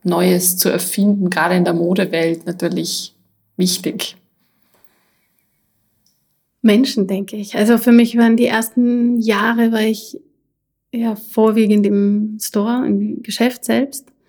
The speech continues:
Speaker 2: Und der Austausch mit Kundinnen, mit Menschen war so ein Motor und, äh, es war so ein großartiger Austausch. Es war immer das Anliegen, jemanden glücklicher hinauszuschicken, als er reingekommen ist oder aufgeladen.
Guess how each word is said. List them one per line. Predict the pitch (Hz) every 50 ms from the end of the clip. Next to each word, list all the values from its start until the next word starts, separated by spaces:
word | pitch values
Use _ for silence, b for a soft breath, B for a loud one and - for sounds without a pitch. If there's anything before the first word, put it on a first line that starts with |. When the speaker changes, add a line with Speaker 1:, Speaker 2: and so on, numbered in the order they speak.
| _ _ _ _ _ _
Speaker 2:
Und | - 226 220 208
der | - -
Austausch | 220 226 233 233 - 254 240 240
mit | 240 233 233 -
Kundinnen, | - 269 262 262 254 240 233 226 226 220 220 226 220 220
mit | 208 202 202 202 - - - 233
Menschen | 247 - 220 220 226 240 233 - - 233 220 220 214 214 214 208 160 135 135 - - - - - - - _ _ _ _ _ -
war | 226 226 220
so | - - - 240 247 247 254 254 247 233 233 226 208 208 - -
ein | 233 214 208
Motor | 214 214 220 240 233 - - 214 196 196 196 190 196
und, | 202 196 196 202 202 208 - - - -
äh, | - - - - - - _ _ _ _ _ _ _ _ _ _ _ _ _ _ _ _ _ _ _ _ _
es | - - -
war | 233 233
so | 233 - - 226 208 214
ein | 226 226 220 220 214 220 220 220
großartiger | 214 - 190 196 220 254 269 - - 196 196 - 196 190 190 175 190
Austausch. | 190 185 - - - 214 208 214 190 180 - - - - _ _ 269 285 302 277
Es | 226 208 -
war | 214 214 214
immer | 214 220 220
das | 208 208 208
Anliegen, | - 208 214 214 214 214 208 208 214 214
jemanden | 214 208 208 208 214 214
glücklicher | 208 - 220 233 226 - 233 214 - 214 202 202 202
hinauszuschicken, | 202 196 208 202 196 202 214 226 226 - - - - - - 220 202 - - 226 - - 220 208 196 202
als | 202 190 196
er | 190 196
reingekommen | 202 214 226 226 226 - 226 220 220 208 214
ist | 214 208 - - -
oder | 214 208 208 202 - -
aufgeladen. | 214 208 - - 214 208 208 208 208 202 196 196